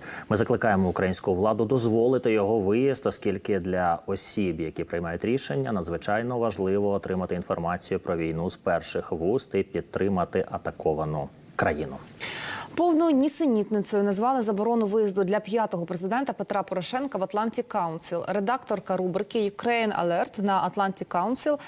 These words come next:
Speaker 2: старша наукова співробітниця в Інституті дослідження міжнародної політики Мелінда Херінг закликала президента Володимира Зеленського і спікера парламенту Руслана Стефанчука припинити політичні ігри.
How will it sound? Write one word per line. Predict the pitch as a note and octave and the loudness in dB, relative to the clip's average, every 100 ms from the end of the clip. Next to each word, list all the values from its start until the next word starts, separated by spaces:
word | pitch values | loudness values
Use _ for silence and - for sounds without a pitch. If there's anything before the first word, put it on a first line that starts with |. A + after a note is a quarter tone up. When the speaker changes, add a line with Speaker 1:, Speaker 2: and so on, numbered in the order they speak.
| - | -12
Speaker 2:
старша | - - A#3 - G3 | -6 0 0 2 0
наукова | F#3 G3 F#3+ | 0 2 0
співробітниця | - F3 F3+ G3+ G3 F3+ F3+ | 0 0 0 0 -2 -2 -2
в | F3 | 0
Інституті | F3+ F#3+ - G#3+ F3+ | 0 -2 0 0 0
дослідження | G3 - G3 E3 F3 | -2 -2 -2 0 0
міжнародної | E3 E3+ F#3 G3 F3 E3 D#3+ | 0 0 0 0 0 0 -2
політики | D#3 F#3 C4+ C4 - | -2 -2 0 -2 -2
Мелінда | F#3 F#3+ G#3 F#3 E3+ | 0 2 2 0 -2
Херінг | - A#3+ C#4 D4 - - - - | -2 0 2 0 -6 -14 -14 -4
закликала | A#3+ C#4 B3+ C#4 C4+ | -2 2 0 2 0
президента | G#3 G3+ G3 G#3+ B3+ A3 | 2 0 2 2 2 2
Володимира | G3 F#3+ G#3+ G3+ | 2 2 2 2
Зеленського | F3 F3+ G#3 C#4 - A3 G#3+ - | 2 2 2 0 -2 0 0 0
і | |
спікера | G#3 - A#3+ - F#3 | -4 -2 -4 -2 -4
парламенту | E3 F3 F3+ A3+ C#4+ A3+ A#3 - | -2 -2 2 2 0 2 0 0
Руслана | F#3+ G3 - G#3 F3 | -2 -2 0 0 -2
Стефанчука | - F3+ - E3 F#3+ - B3+ - | -4 -6 -6 -8 -6 -2 -2 -2
припинити | - G3 A#3+ C#4 A#3+ E3+ D#3+ - | -4 0 0 0 0 0 -2 -4
політичні | A#3 G#3+ G3 E3 D3+ - - G3+ | -6 -2 -2 -2 -6 -4 -2 -2
ігри. | G3 D#3 D3 | 0 -2 -2